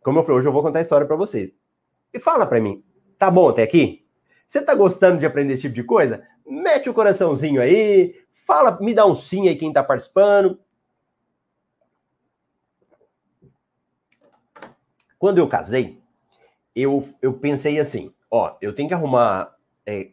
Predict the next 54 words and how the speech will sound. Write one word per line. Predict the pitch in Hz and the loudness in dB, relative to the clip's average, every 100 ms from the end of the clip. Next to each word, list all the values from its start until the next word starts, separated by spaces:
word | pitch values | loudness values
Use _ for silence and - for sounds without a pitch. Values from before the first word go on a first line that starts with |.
| _ | _
coisas | 139 160 131 95 92 | -4 -2 -2 -6 -12
pra | - 131 | -8 -8
ficar | 131 147 160 175 | -6 -6 -4 -4
junto | 127 151 190 190 | -6 -2 -2 -2
com | |
a | 190 | -4
minha | 202 | -4
esposa | 196 156 156 165 | -6 -2 -2 -2
pra | 190 190 | -4 -4
que | 190 | -4
a | |
gente | 190 196 202 | -4 -6 -2
possa | 175 175 196 | 0 0 -2
aproveitar | 190 190 190 190 | 0 2 2 0
o | 185 | 2
tempo | 185 320 | 0 0
junto, | 175 185 143 104 | -2 0 0 -2
né? | 131 135 _ _ _ | -2 -4 _ _ _
Trabalha, | - 185 165 180 180 175 143 123 113 107 104 98 101 | 0 2 4 4 4 4 4 4 2 0 -2 -4 -6
muita | 127 165 156 | -6 -6 -4
coisa | 135 135 | -4 -4
pra | 151 | -2
fazer, | 196 127 147 165 156 131 | 0 0 -2 0 0 0
come | 139 139 180 | 0 0 0
fora, | - 139 165 147 | 4 6 8 6
então | 127 151 | 4 2
às | 151 | 2
vezes | 160 | -2
você | 180 | -2
não | 175 | 0
convive | 196 156 170 165 | 0 0 -4 -6
com | |
a | 180 | -8
pessoa. | 185 180 92 - _ _ _ _ - | -8 -8 -14 -16 _ _ _ _ 0
Aí | 302 | 2
eu | 359 | 2
falei | 285 | 2
assim: | 226 175 | 2 4
não, | 185 123 104 | 6 6 2
vou | 135 226 | 2 4
pegar | 226 139 110 127 135 | 4 2 4 2 0
e | 175 190 | -2 -2
vou | 175 202 | -2 0
fazer | 202 190 | 0 0
alguma | 196 | 0
coisa | 196 185 185 | 0 -2 0
com | |
a | 190 | -4
minha | 196 | -4
esposa | - 165 160 | -6 -4 -4
pra | 160 | -4
gente | 170 175 | -4 -4
ficar | - 180 | -2 -2
junto. | 123 92 | -2 -6